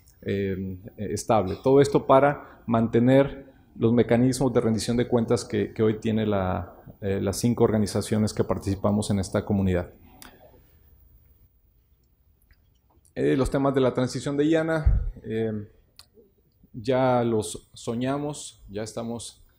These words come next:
en las últimas horas literalmente para que esto, eh, pase a ser un-, historia, pero aquí están todos los elementos o los elementos más relevantes que han constituido o que han formado parte de nuestro trabajo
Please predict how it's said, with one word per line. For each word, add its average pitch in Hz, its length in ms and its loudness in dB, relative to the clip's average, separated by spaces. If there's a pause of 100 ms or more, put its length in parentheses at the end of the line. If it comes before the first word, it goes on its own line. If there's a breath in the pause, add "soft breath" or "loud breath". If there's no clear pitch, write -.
(280)
en 107 200 2
las 104 160 -4
últimas 123 480 -6
horas 135 320 0
literalmente 120 600 -4
para 101 240 -6
que - 80 -6
esto, 113 540 -4
eh, 107 160 -12
pase 107 300 -4
a - 20 -4
ser 113 180 -4
un-, 117 220 -6
historia, 139 500 -2 (520 loud breath)
pero 120 220 10
aquí 139 300 6
están 135 280 2
todos 135 160 8
los 135 160 6
elementos 127 640 4
o 107 140 6
los 110 160 4
elementos 123 360 2
más 123 120 6
relevantes 120 560 4
que 113 200 0
han 117 160 0
constituido 113 720 0
o 110 80 0
que - 80 -2
han 110 100 0
formado 110 440 2
parte 110 340 2
de 107 420 2
nuestro 107 400 -4
trabajo 110 600 0